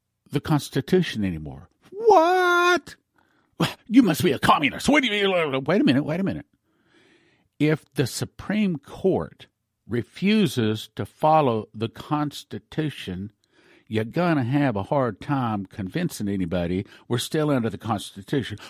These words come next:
What? They're following the Constitution? Wait a minute. When Texas and what was it, seventeen other states filed the, uh, the lawsuit against what those other six states that,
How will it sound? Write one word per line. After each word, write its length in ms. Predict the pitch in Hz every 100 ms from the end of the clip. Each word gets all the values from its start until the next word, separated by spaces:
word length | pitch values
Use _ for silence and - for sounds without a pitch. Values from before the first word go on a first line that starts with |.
| -
What? 220 | 208 -
They're 120 | 208
following 400 | - 160 135 107
the 60 | 98
Constitution? 800 | 110 101 - 113 131 139 165
Wait 180 | 156 220
a 40 | 339
minute. 240 | 98 - _ _ _ _ _ _ - -
When 180 | 131 143
Texas 840 | - - 208 - 147 151 - - _ _ _ -
and 200 | 110 90
what 140 | 110
was 160 | 95 -
it, 80 | 101
seventeen 500 | 131 110 104 113 98
other 260 | 104 87 - -
states 440 | - 117 104 -
filed 760 | - - 107 113 113 131 131 135 _ - - -
the, 420 | 107 104 98 92
uh, 220 | 90 92 95
the 160 | -
lawsuit 520 | 98 98 120 - 139 -
against 460 | 110 107 117 - - _ -
what 180 | 110 110
those 220 | 113 107
other 200 | 120 107
six 300 | - 131 -
states 420 | - 120 123 -
that, 240 | 110 101